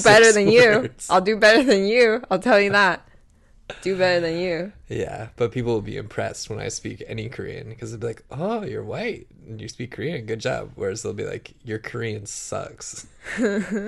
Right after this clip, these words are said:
Speaker 1: No, I'll just wear a, a thing that says I'm Chinese.
Speaker 2: Yeah,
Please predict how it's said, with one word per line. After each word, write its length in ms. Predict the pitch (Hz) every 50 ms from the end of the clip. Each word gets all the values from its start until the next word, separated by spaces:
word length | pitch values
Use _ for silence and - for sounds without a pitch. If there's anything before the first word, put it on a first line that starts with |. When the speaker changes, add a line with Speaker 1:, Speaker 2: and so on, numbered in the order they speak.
| 214 - - - - 339 339 - - -
Speaker 1:
No, 160 | 277 240 240 233 214
I'll 220 | 180 175 180 190
just 240 | 196 - 220 214 208
wear 400 | 208 185 180 185 196 202 196 185
a, 120 | 180 180 -
a 160 | - 170 170
thing 340 | 170 - - 202 202 190 180
that 180 | 170 156 170 -
says 260 | - 165 165 165 160
I'm 220 | 143 151 156 165
Chinese. 640 | 170 - - 165 165 170 175 170 156 143 151 - - - 220
Speaker 2:
Yeah, 360 | - 110 104 95 - - -